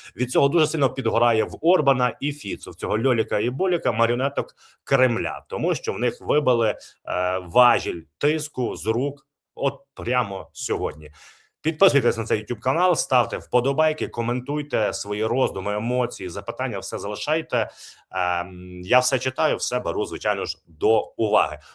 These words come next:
Почну з розігріву, друзі, ну, тому що хочу вас підготувати до прекрасного, ще краще. Чим хочу? Ярославль, ось подивіться на ці кадри. Ярославль, там знаходиться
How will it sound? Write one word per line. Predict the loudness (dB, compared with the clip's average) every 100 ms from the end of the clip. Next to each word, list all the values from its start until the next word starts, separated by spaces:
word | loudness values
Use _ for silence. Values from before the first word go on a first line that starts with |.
| _
Почну | 4 4 6 8 8 2
з | 2
розігріву, | 4 4 4 2 -2 -2
друзі, | 0 2 2
ну, | 0
тому | 0 0 2 0
що | -4 -2 2 4 2
хочу | 0 -2 0
вас | 0 0
підготувати | -2 -8 -4 -2 -2 -4
до | -6 -6
прекрасного, | -4 -6 -6 -2 -2 -4 -10 -14 -14 -16 -16
ще | -12 -4 -2 -2 -4
краще. | -2 -2 -2 -10 -16 _
Чим | 0 2 2 -2 _ -4
хочу? | -4 -6 -16 -20 -4
Ярославль, | 2 4 4 4 4 4 4
ось | 0 -2
подивіться | -2 -4 -6 -6
на | -6
ці | -8
кадри. | -6 -4 -4 -8
Ярославль, | -4 0 0 0 0 0 0
там | 0 -2
знаходиться | 0 -4 0 0 0 -4 -8